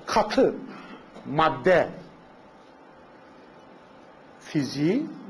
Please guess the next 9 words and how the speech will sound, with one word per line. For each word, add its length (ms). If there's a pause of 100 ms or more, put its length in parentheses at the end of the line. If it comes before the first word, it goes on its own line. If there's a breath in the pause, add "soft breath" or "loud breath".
buraya 300
kadar 260
gelir. 220 (1300)
Onun 140
için 200
fiziğin 500
üstünlüğü, 680
fiziğin 520
mutlaklığı 680